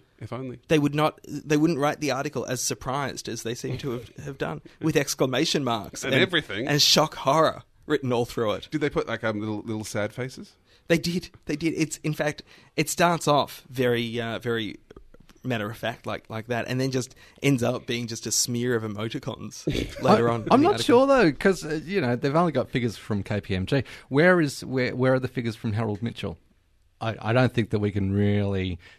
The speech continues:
Speaker 3: take anything as gospel until we've seen some response from Harold Mitchell.
Speaker 2: Well, I, I can't be sure, but I don't think Harold Mitchell bought his extra car this year.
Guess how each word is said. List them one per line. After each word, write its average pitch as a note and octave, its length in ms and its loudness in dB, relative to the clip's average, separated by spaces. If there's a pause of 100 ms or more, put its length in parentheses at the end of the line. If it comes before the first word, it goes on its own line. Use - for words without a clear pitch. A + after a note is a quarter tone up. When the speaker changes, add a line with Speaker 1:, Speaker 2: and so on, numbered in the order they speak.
Speaker 3:
take G2+ 280 -2
anything G2 680 -4
as E2+ 140 -8
gospel F2 440 -10
until F2 320 -10
we've F2 280 -10
seen E2+ 540 -8 (640)
some - 220 -2
response F#2 340 -4
from F2 140 -8
Harold E2+ 260 -10
Mitchell. - 320 -16 (160)
Speaker 2:
Well, B2+ 300 -4 (100)
I, C3 180 -2 (680)
I C3 80 2
can't C3+ 640 -4
be A2+ 180 -2
sure, G#2+ 560 -4
but - 140 -8
I G#2 60 -8
don't A2 360 -6
think G#2+ 220 -8
Harold G2+ 320 -4
Mitchell G#2 400 -10 (140)
bought G2+ 360 -6 (280)
his G#2+ 260 -8
extra - 280 -10
car F#2+ 300 -6
this - 220 -12
year. - 260 -8